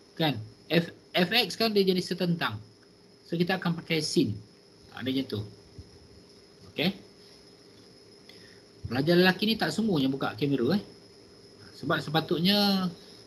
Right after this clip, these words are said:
cikgu boleh nampak sini ada lima puluh orang sepatutnya. Korang bukan ramai mana pun. Tapi ni, tapi kalau siapa data dia tu bukan da-, data unlimited, tak apalah, tak payahlah buka kamera kan.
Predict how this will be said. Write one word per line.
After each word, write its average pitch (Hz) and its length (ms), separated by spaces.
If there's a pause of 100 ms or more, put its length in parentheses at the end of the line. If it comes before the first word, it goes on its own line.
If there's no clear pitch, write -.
(120)
cikgu 147 240
boleh 180 160
nampak 170 320
sini 185 160
ada 170 80
lima 175 400
puluh 175 240
orang 117 240
sepatutnya. 131 560 (720)
Korang 160 240
bukan 147 160
ramai 131 320
mana 143 160
pun. 170 240 (1120)
Tapi 160 240
ni, 175 320 (560)
tapi 240 240
kalau 180 80
siapa 170 240
data 170 400
dia 175 80
tu 175 160
bukan 165 240
da-, 156 160
data 151 320
unlimited, 151 480
tak 120 160
apalah, 139 400
tak 110 160
payahlah 113 160
buka 113 320
kamera 120 400
kan. 110 80